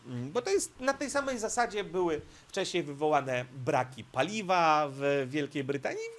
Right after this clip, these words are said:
i kilka razy to było grane z takim samym skutkiem, czyli z zaakceptowaniem wyż-, wyższych cen. No jak to było? No nie pamiętacie? Były sobie chyba jeden czy dwa sklepy, w których zabrakło cukru.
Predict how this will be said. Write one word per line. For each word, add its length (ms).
i 40
kilka 300
razy 260
to 100
było 220
grane 380
z 100
takim 260
samym 280
skutkiem, 440
czyli 340
z 80
zaakceptowaniem 840
wyż-, 220
wyższych 480
cen. 280
No 60
jak 220
to 120
było? 320
No 80
nie 120
pamiętacie? 640
Były 340
sobie 260
chyba 200
jeden 320
czy 120
dwa 160
sklepy, 360
w 40
których 240
zabrakło 400
cukru. 460